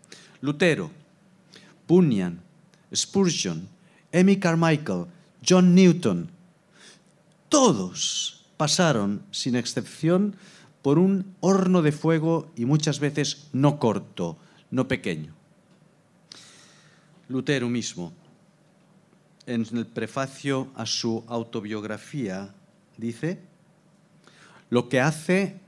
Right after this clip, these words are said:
al teólogo no es la erudición,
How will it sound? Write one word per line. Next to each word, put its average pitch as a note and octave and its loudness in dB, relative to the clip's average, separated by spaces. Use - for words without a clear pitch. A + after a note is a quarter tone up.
al A#2+ -4
teólogo C3+ 0
no D3 4
es D3 0
la A#2 -4
erudición, B2+ -4